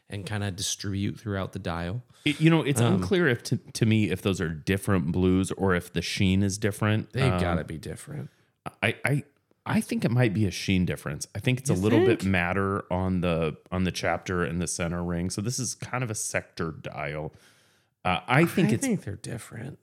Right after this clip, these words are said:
Speaker 2: I think it's probably a sheen, a t-, a texture difference, but we'd have to see one in person. Either way, it definitely gives you a bit of contrast there.
Speaker 1: It's a tiered coloring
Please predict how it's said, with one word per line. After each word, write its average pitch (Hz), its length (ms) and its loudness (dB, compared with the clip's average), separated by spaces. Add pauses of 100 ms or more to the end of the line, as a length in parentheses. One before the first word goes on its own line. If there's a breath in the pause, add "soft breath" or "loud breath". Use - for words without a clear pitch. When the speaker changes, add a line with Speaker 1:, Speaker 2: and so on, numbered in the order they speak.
Speaker 2:
I 127 220 6
think 147 180 0
it's 110 120 -2
probably 90 440 0
a 80 60 -2
sheen, - 280 -4
a 87 180 0
t-, - 260 -12
a 87 120 -2
texture - 440 -6
difference, 92 440 -6
but 82 460 -2
we'd 92 140 0
have 85 160 -6
to - 80 -12
see - 160 -6
one 76 180 -4
in 69 120 -10
person. - 420 -8
Either 110 240 2
way, 82 300 0
it 85 220 -8
definitely 78 600 -2
gives 82 260 -2
you 76 100 -4
a 73 60 -6
bit 76 160 -6
of 76 140 -10
contrast - 760 -10
there. - 160 -8
Speaker 1:
It's 120 200 2
a 117 60 -8
tiered 95 640 -2
coloring 80 720 -8